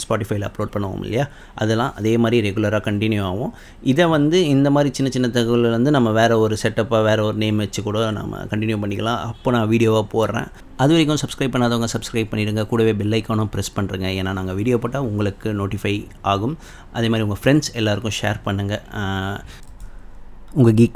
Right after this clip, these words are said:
ஃப்ரெண்ட்ஸ் and உங்க ஃபெலோ கேமர்ஸ் எல்லாருக்கும் மறக்காம ஷேர் பண்ணுங்க. இன்னைக்கு நிகழ்ச்சியில வந்து நம்ம டிஸ்கஸ் பண்ற போற டாபிக் வந்து சென்னை வாசிங்க எல்லாருக்கும் ஃபெமிலியரான டாபிக். ஆ,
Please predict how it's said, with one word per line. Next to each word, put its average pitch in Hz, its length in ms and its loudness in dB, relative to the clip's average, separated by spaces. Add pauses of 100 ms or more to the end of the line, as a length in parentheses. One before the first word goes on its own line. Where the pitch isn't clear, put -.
ஃப்ரெண்ட்ஸ் 113 380 4
and 101 420 2
உங்க 101 640 2
ஃபெலோ 110 160 2
கேமர்ஸ் 104 460 0
எல்லாருக்கும் 104 500 -2
மறக்காம 98 260 -4 (120)
ஷேர் 95 180 -4
பண்ணுங்க. 98 380 -4 (680)
இன்னைக்கு 160 600 6
நிகழ்ச்சியில 110 640 0
வந்து 104 180 0
நம்ம 104 200 0
டிஸ்கஸ் 101 360 -2
பண்ற 101 380 -2
போற 101 320 -4
டாபிக் 127 380 0
வந்து 95 580 -4 (260)
சென்னை 113 320 -2
வாசிங்க 101 400 -2
எல்லாருக்கும் 104 840 -2
ஃபெமிலியரான 107 720 0
டாபிக். 101 340 -2 (560)
ஆ, 90 380 -6